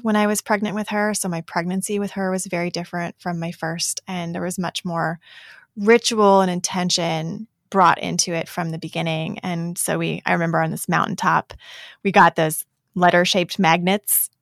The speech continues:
in <laughs> the letters of L Y R A and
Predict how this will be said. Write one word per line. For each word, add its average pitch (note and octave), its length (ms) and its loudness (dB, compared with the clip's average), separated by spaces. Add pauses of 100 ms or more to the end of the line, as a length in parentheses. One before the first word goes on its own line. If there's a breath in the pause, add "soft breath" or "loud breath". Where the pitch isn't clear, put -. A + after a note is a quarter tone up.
(160)
in F#3+ 380 0
<laughs> - 20 0
the F#3+ 80 4
letters E3+ 320 2
of E3+ 120 -4
L E3 180 2
Y D#3 160 2
R - 220 2
A E3 360 2 (560 loud breath)
and E3 500 -2